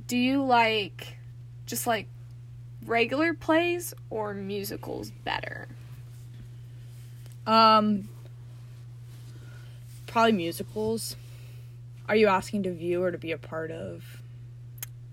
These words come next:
Speaker 1: Both.
Speaker 2: Oh, I also was in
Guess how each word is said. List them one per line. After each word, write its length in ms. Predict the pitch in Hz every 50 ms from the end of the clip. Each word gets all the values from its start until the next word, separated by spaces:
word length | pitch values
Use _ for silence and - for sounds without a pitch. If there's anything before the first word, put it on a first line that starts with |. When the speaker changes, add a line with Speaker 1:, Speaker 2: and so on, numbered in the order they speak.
| - - - - - - -
Speaker 1:
Both. 280 | - 220 - - - - - - - - - - - - - - - - -
Speaker 2:
Oh, 180 | 175 202 208 -
I 160 | - 180 196
also 320 | 202 214 208 - 294 311
was 180 | 311 311 277 226 -
in 440 | - 196 196 196 196 202 202 185